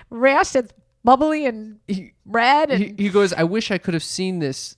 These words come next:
Speaker 2: you know, like, a month, a month and a half ago when you first got it." I go, "Oh, don't worry, my friend. I got
Speaker 1: <laughs>
Speaker 2: photos. I've been taking a daily photo journal."
Speaker 1: You have a log.
Speaker 2: I got a log,
Speaker 1: Like,
Speaker 2: baby.
Speaker 1: like your masturbation log.
Speaker 2: I start showing him, and, and so he's able to cancel out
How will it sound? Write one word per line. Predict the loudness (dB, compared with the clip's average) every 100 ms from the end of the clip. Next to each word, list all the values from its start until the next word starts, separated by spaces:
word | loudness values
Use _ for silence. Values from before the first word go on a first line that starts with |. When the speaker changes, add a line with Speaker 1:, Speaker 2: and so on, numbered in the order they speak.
| -8
Speaker 2:
you | -4
know, | -4 -6 -6
like, | -6 -6
a |
month, | -2 -4 -2
a | -8
month | -4 -6 -4
and | -4
a |
half | -4 -4 -4
ago | -6
when | -6
you | -8
first | -8 -10 -4
got | -2 -2
it." |
I | -4
go, | -6 -8 _
"Oh, | 0
don't | 4 4 4
worry, | 2 2
my | 2 -2
friend. | 0 -2 -2 -12 _ -2
I | 4
got | 4 4
Speaker 1:
<laughs> |
Speaker 2:
photos. | 6 6 6 2 -2 -14 0
I've | 2 2 2
been | 0
taking | 2 0 0 0 -4
a |
daily | -4 0 2 2 2 2 0 -2 _ _
photo | 6 8 8 6
journal." | 6 6 8 8
Speaker 1:
You | 8
have | 6
a | 4
log. | 6 8 8 4 -4 0
Speaker 2:
I |
got | 4 4
a |
log, | 6 6 6 6
Speaker 1:
Like, | 4
Speaker 2:
baby. | 4 -2 -6 -2
Speaker 1:
like | 2
your | 2 2 0
masturbation | 2 0 0 -2 -2 -6 -2
log. | -2 -2 2
Speaker 2:
I | 2 2
start | 4 2
showing | 4 4 6 4
him, | 0
and, | -4 -2
and | 0 0 -12 -12
so | -2 0
he's | 2 2
able | 2 2
to | 0 -2
cancel | -2 -2 -2 0
out | 2 2